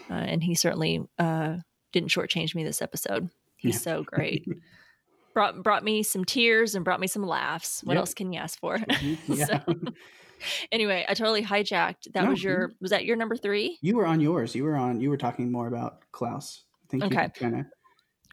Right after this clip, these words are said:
Speaker 1: I know, and I skipped ahead a little bit. My number
Speaker 2: <laughs>
Speaker 1: three was actually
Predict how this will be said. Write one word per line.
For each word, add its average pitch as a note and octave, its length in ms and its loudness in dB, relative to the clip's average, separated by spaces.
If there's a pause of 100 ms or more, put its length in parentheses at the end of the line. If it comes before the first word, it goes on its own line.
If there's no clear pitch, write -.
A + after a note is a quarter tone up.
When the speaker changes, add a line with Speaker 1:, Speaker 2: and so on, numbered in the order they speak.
(260)
Speaker 1:
I A3 80 4
know, G3+ 140 2
and F#3+ 200 2
I F#3+ 40 0
skipped G3+ 260 -4
ahead G3 200 -2
a F3+ 40 -2
little E3 180 -2
bit. - 160 -10
My G3 160 4
number C4 260 2
Speaker 2:
<laughs> D#3 120 0
Speaker 1:
three F#3 480 0
was F#3+ 240 -2
actually F#3+ 800 0